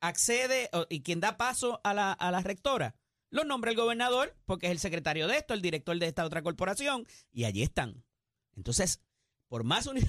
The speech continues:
<laughs> eh, autonomía universitaria que pueda haber, esto le está causando un daño autoinfligido a este punto. Llevan tres semanas en esto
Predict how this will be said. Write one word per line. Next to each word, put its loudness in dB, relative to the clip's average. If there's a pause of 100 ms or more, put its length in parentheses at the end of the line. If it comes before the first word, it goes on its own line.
(120)
<laughs> -4
eh, 0
autonomía 0
universitaria 0
que -2
pueda 0
haber, -2 (540)
esto 0
le -6
está -6
causando -2
un -2
daño -2
autoinfligido 0
a 0
este -4
punto. -4 (260)
Llevan 0
tres 2
semanas 0
en -2
esto -4